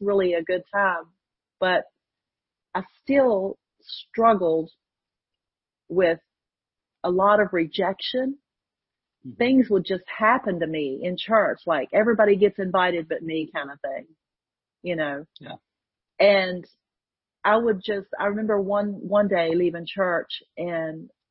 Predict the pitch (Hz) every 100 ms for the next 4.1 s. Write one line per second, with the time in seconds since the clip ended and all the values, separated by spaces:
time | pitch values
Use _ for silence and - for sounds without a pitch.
0 | _ - 180 - - 185 208 _ - 262
1 | 254 - 233 196 190 175 165 - 185 226
2 | 254 190 170 160 185 214 190 156 - 156
3 | 139 113 165 180 180 - 175 - 254 269